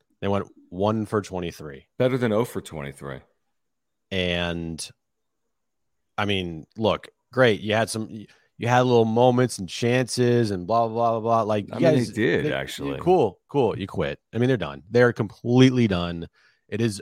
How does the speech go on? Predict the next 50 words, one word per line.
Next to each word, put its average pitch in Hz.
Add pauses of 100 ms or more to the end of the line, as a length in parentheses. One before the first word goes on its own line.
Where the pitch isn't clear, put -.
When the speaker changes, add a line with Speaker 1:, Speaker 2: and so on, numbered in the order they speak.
(120)
Speaker 1:
over. 92
Bob 107
Melvin 107
said 101
so 101
as 92
much 95
today 95
in 92
the 101
postgame 87
when 85
he, 90 (560)
you 98
know, 90
said 92 (220)
verbatim, 104
like, 95
"There's 104
no, 107
there's 104
no 117
point 110
even 98
looking 101
at 92
the, 92
the 90
standings 98
anymore 90
Speaker 2:
Standings. 80
Speaker 1:
because, 87 (460)
Speaker 2:
Well, 101
Speaker 1:
I 98
Speaker 2:
yeah, 98
Speaker 1:
mean, 92
Speaker 2:
these 85
are 87
Speaker 1:
we're 107
not 110
Speaker 2:
done. 107
Speaker 1:
even 98
close. 82
So 95
why 90
the 90
fuck -
even 87
bother 80
with, 80